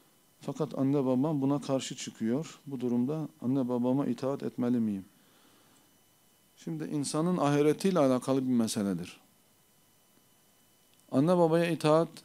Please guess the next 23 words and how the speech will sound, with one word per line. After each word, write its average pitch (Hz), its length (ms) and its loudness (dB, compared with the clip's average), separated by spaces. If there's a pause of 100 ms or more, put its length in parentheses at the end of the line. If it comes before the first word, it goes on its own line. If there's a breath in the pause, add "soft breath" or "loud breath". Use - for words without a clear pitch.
elbette 139 440 0
ki 151 200 -6
farzdır 151 680 0 (120)
ama 170 240 2
bazı 139 260 6
meselelerde. 98 720 -2 (680)
Anne 131 280 4
babaya 135 520 4
ihsan 127 600 2 (100)
elbette 127 440 4
ki 110 300 -4
farzdır. 143 600 2 (1400 soft breath)
Anne 156 280 4
babana 147 400 6
iyilik 143 300 4
edersin, 143 400 4
anne 143 220 4
babanın 143 300 6
elini 139 220 6
ayağını 139 260 6
öpersin, 135 400 -2
anne 143 240 4
babanın 143 380 4